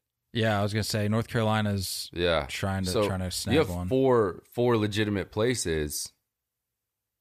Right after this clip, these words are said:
Speaker 2: We're, they're not, we're not gonna have four new teams.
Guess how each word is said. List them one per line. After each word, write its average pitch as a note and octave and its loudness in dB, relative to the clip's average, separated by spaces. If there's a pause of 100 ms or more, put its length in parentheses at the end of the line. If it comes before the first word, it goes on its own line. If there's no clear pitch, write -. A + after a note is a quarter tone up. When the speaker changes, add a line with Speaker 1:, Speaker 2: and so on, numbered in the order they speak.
(960)
Speaker 2:
We're, E2+ -2
they're F#2+ 0
not, A2 2
we're G2 -2
not G#2+ 2
gonna G#2+ 2
have F#2 -2
four G2+ 0
new F#2+ 0
teams. F2+ -4